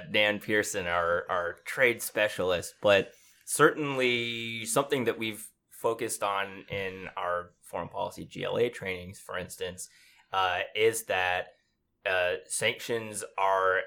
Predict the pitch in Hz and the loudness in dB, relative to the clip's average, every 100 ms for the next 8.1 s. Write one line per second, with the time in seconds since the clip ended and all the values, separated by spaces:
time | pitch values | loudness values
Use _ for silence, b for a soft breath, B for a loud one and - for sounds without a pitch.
0 | - 95 92 90 90 85 _ _ - - | 0 0 0 -4 -8 -10 _ _ -14 -12
1 | - - - 92 104 - 107 98 - _ | -14 -16 -6 -2 -2 -2 -4 -6 -14 _
2 | - - 95 - 104 98 92 90 98 98 | -10 -4 -2 -2 -2 0 0 -2 -2 -6
3 | - - 101 107 - 95 - - 110 110 | -8 -10 -8 -8 -4 -4 -2 -2 -2 -4
4 | - 110 95 92 87 85 - B B _ | -4 -2 -2 -2 -4 -4 -6 B B _
5 | - - - 113 - 117 110 104 101 - | -8 -4 0 0 0 -2 -2 0 -2 -2
6 | 95 - 98 92 - 98 85 - - - | -6 -4 -4 -4 -2 0 0 -2 -8 -6
7 | 98 95 - - _ _ 95 92 90 90 | 0 0 -2 -12 _ _ -2 0 -2 -4
8 | 90 | -12